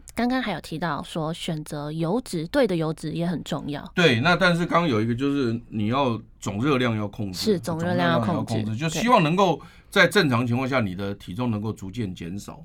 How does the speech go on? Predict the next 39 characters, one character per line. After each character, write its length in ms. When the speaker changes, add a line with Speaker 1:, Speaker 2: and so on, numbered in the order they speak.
Speaker 1:
对。 80
嗯。 140
Speaker 2:
大 80
概 80
一 160
个 80
礼 120
拜 160
减 300
零 160
点 140
五 80
公 160
斤。 100
如 80
果 100
你 80
过 200
胖 220
的 60
话， 200
Speaker 1:
是。 200
Speaker 2:
一 20
个 100
礼 140
拜 140
能 120
够 80
减 260
零 140
点 100
五 60
公 180
斤 180
是 180
最 140
标 240
准 180
的。 120